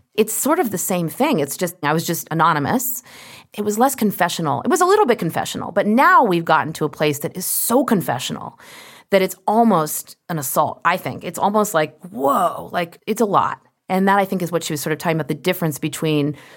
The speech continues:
then and now in terms of how people are m-, making money off of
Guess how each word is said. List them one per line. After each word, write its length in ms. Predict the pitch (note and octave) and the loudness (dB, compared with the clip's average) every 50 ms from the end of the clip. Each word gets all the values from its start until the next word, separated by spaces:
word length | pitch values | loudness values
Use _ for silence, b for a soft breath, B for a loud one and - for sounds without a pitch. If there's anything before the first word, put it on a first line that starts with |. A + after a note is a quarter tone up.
| B B B B B B _ - | B B B B B B _ -12
then 320 | B3+ F3 E3+ F#3 E3 D3 | -6 0 2 2 2 2
and 120 | D3 D3+ | 0 0
now 360 | D3 C3+ A#2 F#2 G2 - - - - | 0 0 0 0 -2 -4 -6 -6 -6
in 80 | E3+ | -6
terms 300 | E3 - E3+ D#3+ D3+ D3 | -4 -2 -2 -2 -2 -2
of 120 | D#3+ D3+ - | -2 -4 -4
how 240 | F3+ D#3 E3 D#3 D#3 | -2 0 2 2 2
people 360 | D#3 D#3+ E3 D3+ - C#3+ C#3 - | 2 0 -6 -2 -2 -2 -2 0
are 140 | - C#3+ C#3+ | 0 0 0
m-, 220 | C#3+ C#3+ C#3+ C#3 - | 0 -2 -4 -4 -6
making 520 | - E3 E3+ D3+ D3 D3+ D3 - D3 D3+ | -8 -6 -4 -2 -2 -2 -2 -4 -4 -2
money 300 | D3+ C#3+ C#3+ C#3+ C#3+ C3+ - | 0 0 0 0 -2 -4 0
off 300 | - C#3 C3+ C3+ C3 - | 2 2 2 2 0 -2
of 300 | D3+ D3 C3+ C3 - - | -4 -4 -4 -6 -8 -12